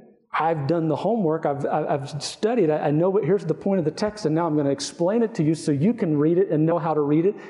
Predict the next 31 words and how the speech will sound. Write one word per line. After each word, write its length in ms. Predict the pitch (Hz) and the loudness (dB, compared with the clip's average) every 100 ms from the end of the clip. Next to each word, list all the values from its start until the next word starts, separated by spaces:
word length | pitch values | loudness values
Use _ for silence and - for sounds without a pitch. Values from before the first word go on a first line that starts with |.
| - | -4
and 160 | 151 | 0
read 160 | 156 185 | 2 2
it 100 | 190 | 0
for 120 | 175 | 0
yourself 440 | 160 147 156 170 - - - | 0 0 -2 -2 -8 -8 -2
and 140 | 151 | 0
know 120 | 170 | 2
how 80 | 160 | 0
to 100 | 147 | -2
follow 340 | 135 156 151 | -2 0 0
God's 280 | 143 143 127 | 0 0 0
word 220 | 123 135 | 0 0
and 80 | 175 | 2
apply 380 | 139 - 143 135 | 0 -2 -2 0
God's 260 | 131 123 120 | 0 0 0
word. 220 | 123 156 - - | 0 -2 -8 -6
If 140 | 196 160 | -4 -2
a 40 | |
church 360 | 151 - 254 233 | -4 -4 -2 0
isn't 380 | 196 165 147 127 | 0 0 -2 0
getting 320 | 233 285 185 | 2 2 2
that, 360 | 127 190 - - - - _ _ _ _ _ _ _ - | 0 -2 -8 -16 -20 -20 _ _ _ _ _ _ _ -2
over 240 | 202 190 | -2 -2
time, 420 | - 185 269 220 | -2 -2 0 0
what's 160 | 175 202 | 0 -2
happening? 460 | 220 302 214 131 | -2 -2 -2 -2
They 80 | 113 | 0
don't 200 | 202 226 | 0 0
know 140 | 156 165 | 0 0
the 80 | |
word. 480 | 196 202 311 311 - | 0 0 0 -2 -4